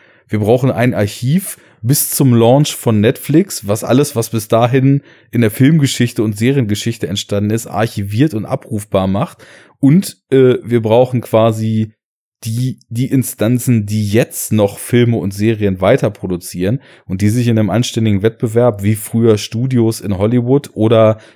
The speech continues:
wie später T-V-Serien im, äh, T V-Networks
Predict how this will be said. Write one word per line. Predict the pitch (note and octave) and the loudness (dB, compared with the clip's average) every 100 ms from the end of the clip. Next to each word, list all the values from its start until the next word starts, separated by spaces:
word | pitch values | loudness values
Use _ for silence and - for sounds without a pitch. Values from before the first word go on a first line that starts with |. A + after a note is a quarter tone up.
| _ | _
wie | G2 | -6
später | G2 A2 A2 A#2 G2 | -2 0 0 0 -2
T-V-Serien | G2+ G2+ G#2+ A2 G#2+ A2+ A2+ A2 A2 G#2+ - | -4 0 2 2 0 0 2 2 0 -2 -6
im, | G#2 G2+ G2+ - | -4 -2 -2 -2
äh, | G2+ F2+ F#2+ | -2 -2 -4
T | G2+ | -6
V-Networks | - A2 A2+ G#2+ A2 A2 G#2+ - | -4 0 0 0 2 2 2 -6